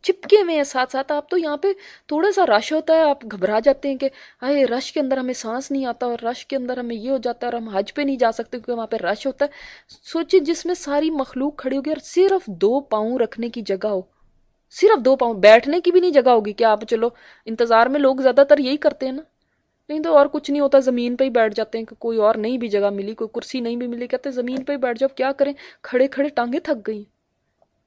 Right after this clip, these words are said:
तो वो कितना लंबा दिन उसमें खड़े रहना है। और सूरज इतनी करीब है, ऊपर से पता है कि आज मिलने वाला है मुझे रिजल्ट मेरे अमाल का।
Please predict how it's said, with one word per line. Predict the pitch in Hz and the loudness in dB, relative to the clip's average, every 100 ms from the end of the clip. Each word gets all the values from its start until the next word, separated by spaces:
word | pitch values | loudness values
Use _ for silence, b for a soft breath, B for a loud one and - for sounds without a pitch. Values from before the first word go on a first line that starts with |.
| _ _ _ | _ _ _
तो | - | -20
वो | 262 | -18
कितना | - - 214 233 254 277 294 | -14 -12 -10 -10 -8 -6 -6
लंबा | 294 269 254 277 285 | -4 -6 -6 -4 -4
दिन | 277 277 277 285 285 294 | -4 -6 -6 -8 -12 -16
उसमें | 269 - 285 - | -12 -6 -6 -6
खड़े | - 269 311 | -2 0 2
रहना | 320 285 269 | 2 0 -2
है। | 240 - _ _ _ _ _ _ _ _ _ _ _ _ _ _ _ _ _ _ _ _ | -6 -12 _ _ _ _ _ _ _ _ _ _ _ _ _ _ _ _ _ _ _ _
और | 285 | -8
सूरज | - 277 302 311 | -6 -6 -6 -6
इतनी | 294 294 320 | -6 -6 -6
करीब | 285 247 240 294 247 | -6 -6 -2 -2 -2
है, | 220 b b b | -8 b b b
ऊपर | 294 370 | -6 -4
से | 370 381 | 0 0
पता | - 269 339 | 0 4 4
है | 359 | 4
कि | 330 - | -2 0
आज | 233 277 285 | 2 4 4
मिलने | 247 233 240 269 | 0 -4 -2 -2
वाला | 269 240 233 | 0 -2 -2
है | 240 254 | -2 -2
मुझे | 240 233 247 | -6 -8 -8
रिजल्ट | 240 226 226 233 - | -6 -6 -6 -8 -10
मेरे | 226 233 | -10 -8
अमाल | 233 226 226 226 | -10 -10 -10 -12
का। | - | -16